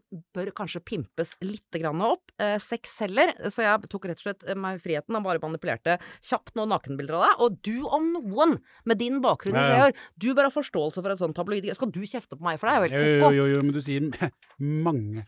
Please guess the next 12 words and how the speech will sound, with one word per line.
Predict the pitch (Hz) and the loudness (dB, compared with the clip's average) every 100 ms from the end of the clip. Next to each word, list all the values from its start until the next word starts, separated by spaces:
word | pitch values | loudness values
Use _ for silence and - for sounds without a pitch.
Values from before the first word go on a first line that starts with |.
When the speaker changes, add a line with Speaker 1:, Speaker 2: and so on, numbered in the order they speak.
| _ | _
Speaker 2:
på | - 147 123 | -14 -12 -10
huset, | 113 - - 151 - | -10 -10 -12 -12 -4
har | 143 | -4
jeg | 139 | -2
sagt, | 165 _ | -6 _
liksom. | 185 180 | -4 2
Speaker 1:
Ja, | 349 | 4
ja, | 330 | 6
Speaker 2:
Det | 311 | 4
Speaker 1:
men | 277 | 4
ja, | 254 247 | 4 2
ja, | 226 | 0